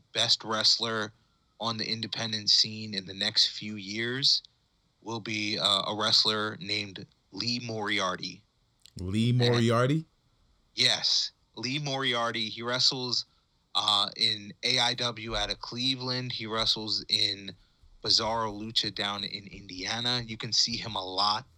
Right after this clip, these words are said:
Speaker 1: on I W T V. He's all over the place. If anybody's unfamiliar, which I do expect a good amount of people to be unfamiliar, he has a style that is very much like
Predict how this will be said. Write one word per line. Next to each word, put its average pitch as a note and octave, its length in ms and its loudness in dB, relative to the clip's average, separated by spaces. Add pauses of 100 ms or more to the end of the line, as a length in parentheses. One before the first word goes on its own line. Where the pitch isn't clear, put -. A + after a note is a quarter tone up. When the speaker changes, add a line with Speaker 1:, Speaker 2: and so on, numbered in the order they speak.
Speaker 1:
on G#2 220 -4
I G#2 200 2
W G2+ 380 -4
T G2 280 -2
V. A2 260 -6
He's F#2+ 320 -6
all A2+ 380 0
over A#2 240 -6
the A2 100 -6
place. A2+ 580 0 (500)
If - 180 -2
anybody's A#2+ 500 0
unfamiliar, A#2 720 -4
which A2+ 240 -2
I G2+ 100 0
do A#2+ 160 -6
expect - 560 0
a A2 120 -2
good A#2 180 -4
amount B2 240 -2
of C3+ 80 -6
people F3+ 240 -4
to A2 60 -6
be A2+ 120 -4
unfamiliar, G2+ 680 -4 (360)
he B2 120 -2
has A#2 220 6
a G#2+ 60 4
style A#2 580 4
that G2 360 0 (100)
is G2+ 420 -2
very A2+ 400 -4
much A2 400 0
like G#2 560 -2